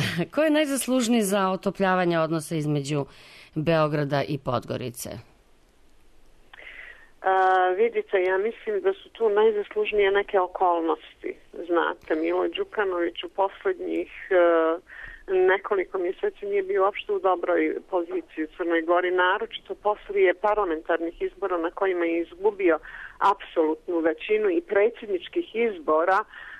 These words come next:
Speaker 2: koji su prošli uz mnoge sumnje i u ko-,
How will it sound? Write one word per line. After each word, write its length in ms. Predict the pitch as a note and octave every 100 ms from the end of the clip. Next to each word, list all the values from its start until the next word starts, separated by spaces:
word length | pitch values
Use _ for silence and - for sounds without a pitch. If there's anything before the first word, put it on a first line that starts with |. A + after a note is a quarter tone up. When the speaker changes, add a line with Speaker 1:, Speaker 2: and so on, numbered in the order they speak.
| - F3+ F3+ F3 F3
Speaker 2:
koji 240 | - F#3+
su 140 | F#3+ G3
prošli 480 | - G3 G#3+ - G3
uz 140 | F3+
mnoge 480 | F#3 G3 G#3 F3+ F3 E3+ -
sumnje 760 | G3 F#3+ G#3 G3 F3 D3 C#3+
i 200 | D3 D#3+
u 80 | E3+ E3+
ko-, 180 | F#3